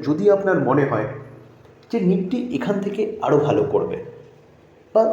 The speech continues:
সেন্সেক্স এখান থেকে আরও ভালো করবে, নিফটি এখান থেকে আরও অনেক ওপরে উঠবে, তাহলে কিন্তু এই ব্যাংকটাকে চলতেই হবে, কারণ নিফটির মধ্যে সবচেয়ে বেশি ওয়েটেজ কিন্তু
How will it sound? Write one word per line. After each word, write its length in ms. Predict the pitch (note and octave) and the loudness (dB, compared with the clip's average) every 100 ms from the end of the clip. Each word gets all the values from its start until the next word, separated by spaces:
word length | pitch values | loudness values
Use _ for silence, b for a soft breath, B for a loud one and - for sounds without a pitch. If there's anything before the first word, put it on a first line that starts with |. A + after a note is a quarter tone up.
| - - | -4 -2
সেন্সেক্স 420 | F#3 F#3 A3 - - | 0 0 -2 -4 -8
এখান 180 | D3 F#3 F#3 | -6 -2 -2
থেকে 160 | F#3+ F#3+ - A#2+ | -2 -4 -2 0
আরও 120 | C#3+ A#2+ | 0 0
ভালো 140 | G#2+ G2+ | -2 -4
করবে, 200 | - - G#2+ D3 | -4 -6 -4 -2
নিফটি 260 | F3+ - F3+ | -2 -2 -2
এখান 160 | - F#3 F#3+ | -2 -4 -4
থেকে 160 | G3 F3 - | -4 -4 -2
আরও 120 | C#3+ E3 C3+ | -2 -2 -2
অনেক 160 | B2+ G#2+ | -6 -6
ওপরে 180 | G2 G2 - | -4 -4 -4
উঠবে, 220 | - - - - - - - - | -6 -10 -10 -16 -20 -20 -20 -14
তাহলে 280 | B2 A#2+ D3 C#3+ | -12 -2 0 0
কিন্তু 200 | C#3 - E3+ - | -2 -4 -8 -2
এই 60 | D3 - | -2 0
ব্যাংকটাকে 400 | A#2 A2+ F3 - - | 0 0 -2 -2 -2
চলতেই 300 | C3+ - C3+ A#2 | -4 -4 -6 -6
হবে, 140 | A2 G#2 | -6 -2
কারণ 160 | A#2+ E3+ C#3+ | -2 0 -2
নিফটির 320 | - - C#3 - | -4 -6 -4 -4
মধ্যে 200 | B2 B2+ - | -6 -8 -6
সবচেয়ে 400 | C3 - - B2 | -8 -8 -8 -6
বেশি 160 | A#2 B2+ | -6 -4
ওয়েটেজ 280 | A2 G2+ G#2 - | -4 -4 -6 -8
কিন্তু 200 | G#2 A2 | -12 -10